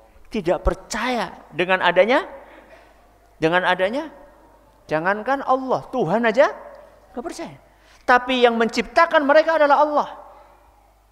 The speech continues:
Itulah jahatnya mereka. Sudah diciptakan sama Allah, nggak percaya Allah. Ya. Itulah kasih sayang yang sifatnya umum. Wa tarbiyatihim,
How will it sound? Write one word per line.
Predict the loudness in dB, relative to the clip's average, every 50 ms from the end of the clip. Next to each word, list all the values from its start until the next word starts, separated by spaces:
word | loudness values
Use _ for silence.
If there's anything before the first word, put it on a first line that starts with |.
| _ _ _ _ _ _ _ _ _ _ _ _
Itulah | -16 -8 -4 -4 -4 -4 -4
jahatnya | -6 -4 -2 -2 -2 -2 -4 -6 -6
mereka. | -6 -4 -6 -6 -8 -12 -16 -18 -20 -20 _ _ _ _ _ _ _ _ _ _ _ _ _ _ _ _ _ _ _ _ -20 -20 _ _ _ _ _ _ _ _
Sudah | _ -12 -8 -4 -4 -4 -4
diciptakan | -4 -6 -8 -10 -10 -8 -6 -4 -4 -4 -4 -4 -6 -4
sama | -4 -6 -6 -4 -4
Allah, | -6 -6 -6 -4 -4 -4 -2 -2
nggak | -2 -2 -2
percaya | -2 -4 -4 -4 -4 -2 0 0 -2 -2 -4 -8 -14 -20 -20 -20 -20 _ _ _ _ -18 -16
Allah. | -16 -14 -14 -16 -16 -18 -20 -20 _ _ _ -20 -20 _ _ _ _ _ _ _ _ _ -20 -20
Ya. | -20 -20 -20 -20 -20 -20 -20 _ _ _ _ _ _ _ _ _ _ _ _ _ _ _ _ _ _ _ _ _ _ _
Itulah | -12 -4 -2 0 2 2 2 2
kasih | 2 0 0 0 2
sayang | 2 2 4 4 2 2
yang | 2 0 -2
sifatnya | -2 -4 -2 -2 -2 -2 -2 -2
umum. | -2 -2 -2 -2 -4 -4 -6 -12 -18 -20 -20 _ _ _ _ _ -20 -20 -20 -20 _ _ _ _ _ _ _ _
Wa | 0 2 2 4
tarbiyatihim, | 4 2 2 2 0 0 2 4 4 4 2 0 0 2 2 2 0 0 -4 -8